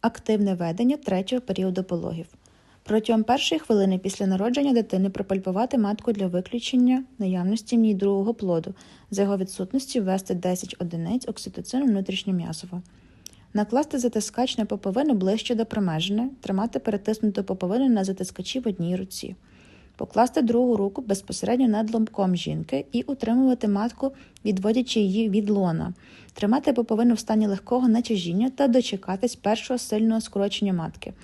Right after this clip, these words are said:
зазвичай через дві-три хвилини після введення окситоцину. Одночасно з сильним скороченням матки запропонувати жінці потужитись і дуже обережно потягнути.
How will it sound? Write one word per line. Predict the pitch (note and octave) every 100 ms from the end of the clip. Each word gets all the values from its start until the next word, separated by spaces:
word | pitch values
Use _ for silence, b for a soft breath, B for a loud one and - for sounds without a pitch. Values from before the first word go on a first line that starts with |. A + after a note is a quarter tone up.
| B B B -
зазвичай | A3 C4+ F4 C4+
через | - G#3+ G#3
дві-три | F#3+ G3+ G3+ F3+ F3+
хвилини | E3+ F3+ C4+ C#4+
після | G#3 F3
введення | E3+ G#3+ A#3 A#3
окситоцину. | G#3+ - F#3+ F#3+ - D#3 D#3+ - b b b b b b
Одночасно | - F#3+ A3 A3+ C#4 D4 F4+
з |
сильним | - - A3+ A3 A3
скороченням | A3 - F3+ F#3 - C4 C#4+
матки | G3+ E3+ - F3+
запропонувати | F3+ - - G3 G3+ D4 C4+
жінці | A3 B3 -
потужитись | C4 D4 - F3 D#3+ G#3 C#4 D4 -
і |
дуже | F3 F3 G#3 B3 C#4+
обережно | C4+ A3 G#3+ A3 A#3
потягнути. | A3 G#3+ G#3+ F#3 E3 -